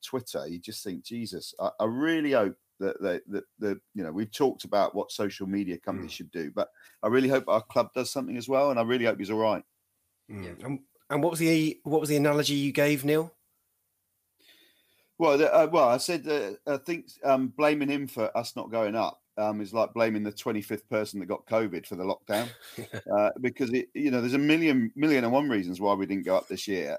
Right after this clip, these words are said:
Speaker 1: um, and, uh, he's just happens to be maybe, maybe one of the latest ones, but, you know, we don't know.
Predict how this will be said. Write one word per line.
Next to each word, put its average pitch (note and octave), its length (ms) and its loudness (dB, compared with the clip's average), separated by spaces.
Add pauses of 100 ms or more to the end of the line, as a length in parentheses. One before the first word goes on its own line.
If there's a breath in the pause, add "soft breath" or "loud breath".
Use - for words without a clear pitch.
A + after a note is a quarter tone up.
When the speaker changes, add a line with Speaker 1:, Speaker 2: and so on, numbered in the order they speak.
Speaker 1:
um, G2 400 0 (160)
and, G#2 420 0
uh, G#2 200 2
he's B2+ 260 0
just - 260 -8
happens - 260 -2
to - 80 -16
be G#2 200 -2
maybe, G#2 460 0
maybe A#2 580 2
one A2 140 0
of A2 80 -4
the G#2+ 60 2
latest B2 440 0
ones, D2 360 -6
but, G2+ 200 -2 (180)
you A2 120 -4
know, F2 100 -6
we A2+ 120 -2
don't F2+ 200 -4
know. G#2 240 -2